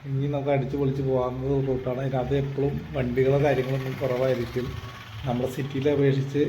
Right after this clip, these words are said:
ഇത് നേരെ നമ്മൾ മല, മലയുടെ മുകളിലേക്ക് കയറുകയാണ്. അവിടെ ചെല്ലുമ്പോഴാണ് നമുക്ക് ഇനി അത്ര സിറ്റി, സിറ്റിയിലെ കുറച്ച്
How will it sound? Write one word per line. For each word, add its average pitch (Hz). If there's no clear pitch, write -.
ഇത് 135
നേരെ 131
നമ്മൾ 139
മല, 131
മലയുടെ 131
മുകളിലേക്ക് 135
കയറുകയാണ്. 131
അവിടെ 123
ചെല്ലുമ്പോഴാണ് 131
നമുക്ക് 127
ഇനി 127
അത്ര 131
സിറ്റി, 131
സിറ്റിയിലെ 127
കുറച്ച് 143